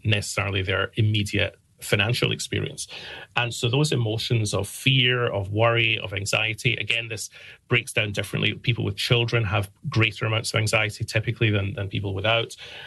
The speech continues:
And brands have an opportunity to respond to that with a, their own emotional story. So you, in a way, the, the thing we say is you can't solve an emotional problem with a financial answer, a financial solution. You've got to solve it with an emotional answer.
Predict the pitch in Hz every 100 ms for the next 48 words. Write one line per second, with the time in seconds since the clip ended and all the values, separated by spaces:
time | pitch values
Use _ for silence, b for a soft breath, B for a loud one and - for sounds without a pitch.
0 | B - 117 117 113 107 - _ _ 120
1 | 120 123 139 143 120 110 107 - 110 101
2 | - - 98 101 - 101 104 - 101 98
3 | 104 104 - - - B B B 143 120
4 | 107 110 101 110 120 113 107 101 - 101
5 | - 175 - - - - 117 113 120 -
6 | 120 135 127 117 - 117 143 135 113 110
7 | 104 107 131 135 - 117 104 104 104 104
8 | 101 - 101 101 - - 101 101 98 101
9 | 107 101 98 B B - - - 101 101
10 | 101 - 101 95 - - - 107 92 -
11 | 117 139 - - - 107 104 95 - -
12 | 110 - 98 104 113 - 104 101 104 98
13 | 98 95 - 110 104 104 - -